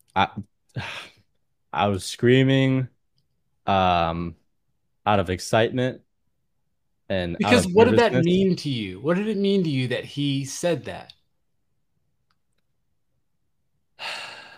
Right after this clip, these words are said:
Speaker 1: Um, it felt like I, I really accomplished something, and, like, I really achieved something, and, like, I actually made something, and, like, this is, this felt like a life-changing moment.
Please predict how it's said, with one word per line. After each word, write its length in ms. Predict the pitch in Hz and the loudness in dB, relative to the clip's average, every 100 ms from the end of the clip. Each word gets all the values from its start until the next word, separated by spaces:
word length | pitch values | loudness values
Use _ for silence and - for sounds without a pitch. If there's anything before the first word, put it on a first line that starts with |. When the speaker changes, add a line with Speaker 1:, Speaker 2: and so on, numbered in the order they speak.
| - _ - | -20 _ -6
Speaker 1:
Um, 580 | 113 113 117 117 117 113 _ _ _ _ _ _ _ _ _ _ _ _ _ _ _ _ _ - - _ _ _ _ _ _ _ _ _ _ _ _ _ _ _ - | 0 4 4 2 -2 -6 _ _ _ _ _ _ _ _ _ _ _ _ _ _ _ _ _ -20 -20 _ _ _ _ _ _ _ _ _ _ _ _ _ _ _ -12
it 80 | 110 | -10
felt 320 | - 113 110 | -2 0 2
like 180 | 107 104 | 0 0
I, 220 | 95 85 _ - | -2 -2 _ -6
I 140 | 90 | -4
really 320 | 87 92 95 85 | -4 -4 -2 -4
accomplished 560 | - 87 82 95 - | -6 -8 -6 -8 -8
something, 420 | 92 90 98 95 - _ _ _ _ _ _ _ _ | -10 -10 -12 -12 -14 _ _ _ _ _ _ _ _
and, 160 | 95 85 | -12 -10
like, 180 | 80 82 | -8 -8
I 40 | |
really 340 | 80 85 82 | -6 -6 -6
achieved 320 | 78 - 87 - | -8 -8 -10 -8
something, 460 | 90 92 92 98 _ _ _ _ _ _ _ _ _ | -10 -8 -8 -10 _ _ _ _ _ _ _ _ _
and, 120 | 87 82 | -10 -8
like, 160 | 85 | -4
I 60 | 80 | -4
actually 280 | 85 - 87 | -4 -6 -6
made 180 | 85 | -6
something, 280 | 85 90 92 - | -6 -8 -10 -8
and, 140 | 95 | -4
like, 140 | 92 90 | -4 -4
this 180 | 101 | -6
is, 120 | 110 110 | -6 -6
this 160 | 110 | -2
felt 160 | 131 113 | 2 2
like 100 | 107 | 2
a 60 | |
life-changing 760 | 92 85 92 - - 90 87 87 | -2 -2 -6 -8 -8 -8 -6 -8
moment. 320 | - 92 | -6 -8